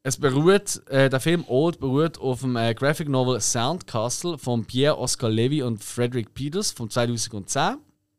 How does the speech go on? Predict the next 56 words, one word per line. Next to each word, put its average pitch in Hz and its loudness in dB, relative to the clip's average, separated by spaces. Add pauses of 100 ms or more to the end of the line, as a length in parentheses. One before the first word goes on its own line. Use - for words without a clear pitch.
(640)
Und 110 2 (560)
er 131 4
hat 127 0
das 120 2
anscheinend 113 -2
gelesen, 151 2 (100)
hat 110 -8
sich - -10
verliebt 120 -4
in 123 -8
die 127 -6
Story, 123 -2
hat 120 -2
sich - -8
mit 117 -8
denen 113 -4
in 101 -12
Verbindung 123 -4
gesetzt 131 -4
und - -12
gesagt, 117 -6
Jungs, 123 -4
da 110 0
müssen 117 -4
wir 107 -4
einen 101 -4
Film 101 -8
draus 113 -6
machen. 107 -6 (840)
Und, 131 6
äh, 113 6
ich 110 -2
glaube, 131 4
er 135 6
hat 123 0
ziemlich 135 0
Geld 120 -2
ausgegeben, 113 0
dass 107 -6
er 110 -6
das 104 -4
darf 104 -4
machen. 90 -10
Kommt, 170 -4
glaube 196 6
ich, 170 8
auch 180 6
wieder 196 2
aus 170 2
dem 151 -4
eigenen... 139 0 (440)
Also 104 -4
aus 95 -4
dem 98 -8
eigenen 101 -2
Sack, 123 4